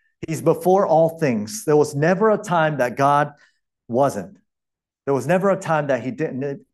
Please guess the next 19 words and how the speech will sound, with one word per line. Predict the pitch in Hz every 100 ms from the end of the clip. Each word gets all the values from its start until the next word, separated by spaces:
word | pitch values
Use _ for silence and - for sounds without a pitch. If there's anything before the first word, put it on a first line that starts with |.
| -
that | 127 131 -
he | 131 127
didn't | 147 147 131
exist. | 123 104 127 90 - - - _ _ -
Next, | 151 156 -
we | 143
see | 123 170
that | 147 123
he's | 123 117 131
righteous | 135 135 131 -
and | 131
just. | 117 139 110 - - _ _ _ _ _ _
Psalm | - 160 175
eighty-nine | 175 160 170 165 156
says | 147 143 - -
that | 139 151
righteousness | 135 143 170 156 - 139 -
and | 123
justice | 113 156 156 139 107